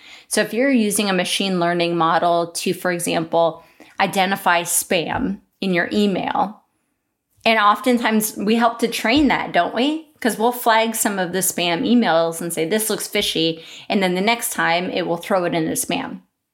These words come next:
That's machine learning. It's learning from us teaching it that that looks like spam, throw it out. That's not really that high risk to us, right? It's not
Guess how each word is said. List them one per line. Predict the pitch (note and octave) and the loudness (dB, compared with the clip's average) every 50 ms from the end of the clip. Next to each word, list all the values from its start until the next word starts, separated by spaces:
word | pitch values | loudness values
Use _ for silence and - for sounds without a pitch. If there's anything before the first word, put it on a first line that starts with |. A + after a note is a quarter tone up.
| _ _ _ _ | _ _ _ _
That's | - - - G#3 A3 A#3 A3+ - | -14 -4 0 0 2 2 2 0
machine | B3 A#3+ - B3+ A3+ G#3+ | 0 2 2 2 2 2
learning. | A3+ A#3+ G#3 D#3 D#3+ E3 | 2 0 0 0 -2 -4
It's | E3+ D#3+ - - | -4 -4 -4 -2
learning | F#3+ F3+ F3+ E3+ F3+ F#3 F3 | -2 0 0 0 -2 -2 -2
from | - - E3+ E3+ E3+ | -2 -2 0 0 0
us | E3+ E3+ - | 0 0 -2
teaching | - G3+ G#3+ G#3 - E3 D#3+ D#3+ | -4 -4 -4 -2 -2 -2 0 0
it | D#3 D#3+ D#3+ | 0 -2 0
that | F3 E3 E3 - - - - - | 0 0 0 0 -4 -10 -10 -6
that | F3 D#3+ E3 | -4 -4 -4
looks | E3 D#3+ - | -4 -4 -4
like | F#3+ F#3 | -4 -4
spam, | - - F#3 E3+ E3 - F#3+ F#3 | -4 -4 -2 -2 -2 -2 -4 -4
throw | - E3 D#3+ D#3+ | -4 -2 0 2
it | D#3+ | 2
out. | A3+ A3 E3+ - - - - - - - _ | 2 2 2 0 -2 -10 -18 -20 -20 -10 _
That's | - - - - | -4 -4 -2 0
not | A#3+ - - G3+ | -2 -2 0 0
really | F3+ F3+ F#3 F3 | 0 0 0 2
that | - - E3 - - | 2 2 0 0 -2
high | - F#3+ F3 | 0 0 2
risk | E3 D#3+ D3+ E3+ F3 F3 - - - | 2 2 0 0 -2 -2 -4 -8 -6
to | - - F3 | -2 0 2
us, | E3 E3 E3 - - | 2 2 0 0 0
right? | E3+ E3 F#3 A3+ A#3+ - - - | 0 2 2 0 -2 -4 -6 -8
It's | F3+ - - | -6 -2 0
not | G3 F#3+ E3+ | 0 0 0